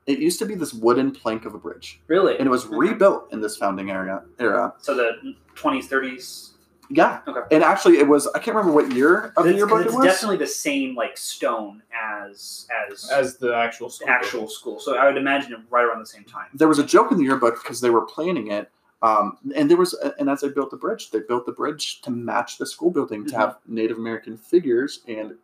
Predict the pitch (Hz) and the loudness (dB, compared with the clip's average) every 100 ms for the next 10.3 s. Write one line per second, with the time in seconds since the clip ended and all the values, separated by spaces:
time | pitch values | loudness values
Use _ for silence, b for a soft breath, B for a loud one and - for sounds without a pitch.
0 | _ - - - - - - - 143 - | _ -8 -8 -10 -14 -14 -4 0 0 0
1 | 117 - - - 127 143 120 117 - - | -4 -4 -16 -2 0 0 -2 -10 -6 -6
2 | 107 - 170 123 - 147 127 - b b | -6 -4 -2 -2 -6 -10 -8 -10 b b
3 | 110 - 107 113 123 127 120 120 - 120 | -12 -4 -4 -4 -6 -4 -4 -6 -8 -10
4 | - 113 120 120 127 127 127 - _ _ | -8 -8 -4 -4 -6 -8 -10 -18 _ _
5 | 127 - 120 123 123 120 147 - - b | -6 -2 0 -2 -6 -2 -2 -2 -10 b
6 | b b 135 127 123 131 147 - 113 - | b b -4 -2 -2 0 -2 -2 -6 -2
7 | 180 226 - 104 - 113 110 - 117 113 | -4 -4 -2 -2 -2 -2 -2 -2 -10 -12
8 | - 135 127 101 113 127 _ _ _ _ | -2 2 4 2 -2 -6 _ _ _ _
9 | _ - - 117 110 113 110 - 120 127 | _ -14 -2 0 2 0 -2 -2 0 0
10 | - - | -4 -12